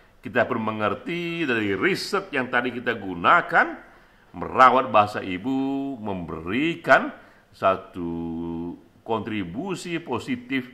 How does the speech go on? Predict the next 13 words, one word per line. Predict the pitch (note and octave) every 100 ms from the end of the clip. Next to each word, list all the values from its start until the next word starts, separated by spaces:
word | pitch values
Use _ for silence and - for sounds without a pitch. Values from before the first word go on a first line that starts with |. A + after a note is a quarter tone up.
| - - _ _
tidak | B2 G#2+ G#2 -
hanya | G#2+ G#2+ G#2 G#2 G#2 G#2 G2
kepada | - - G2 F2+ F2 F2+ F2 F2+ -
perkembangan | A2 - F#2 F2 E2 A2+ C3+ C#3 C3+ C3+ B2+ B2 B2
dan | A2+ A2
keberagaman | G#2+ F2+ G#2 G#2 G#2 G2+ G#2
budaya, | G2 F#2+ E2+ C3 D3+ D3+ G#3 - - - _ _
namun | E2 E2+ F2 F2+
juga | E2 D#2 F2 F2
ternyata | - D#2+ F#2 A2+ A2+ A2 F#3 - -
mempercepat | G2+ F#2 - - _ - - - F#2 - - _ _ _
kecerdasan | - F2+ E2 D#2+ A#2 C3+ C3+
konektif | B2 A2 F2+ - D#3+ A3+ -